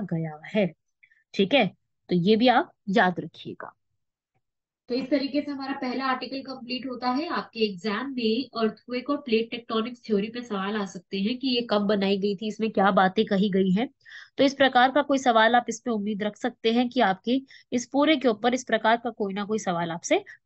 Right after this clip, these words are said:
पूछा जा सकता है, ठीक है भाई। बढ़ते हैं हमारे नेक्स्ट आर्टिकल की तरफ।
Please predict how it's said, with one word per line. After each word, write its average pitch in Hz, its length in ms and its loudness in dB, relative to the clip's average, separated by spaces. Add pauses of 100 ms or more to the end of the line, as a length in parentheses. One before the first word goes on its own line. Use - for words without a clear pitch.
पूछा 262 320 2
जा 170 180 -6
सकता - 340 -14
है, 175 200 -10 (440)
ठीक 247 160 0
है 262 100 6
भाई। 254 180 -2 (4000)
बढ़ते 240 240 8
हैं 320 80 6
हमारे 320 260 6
नेक्स्ट 226 320 2
आर्टिकल 240 420 4
की 269 120 0
तरफ। 285 340 2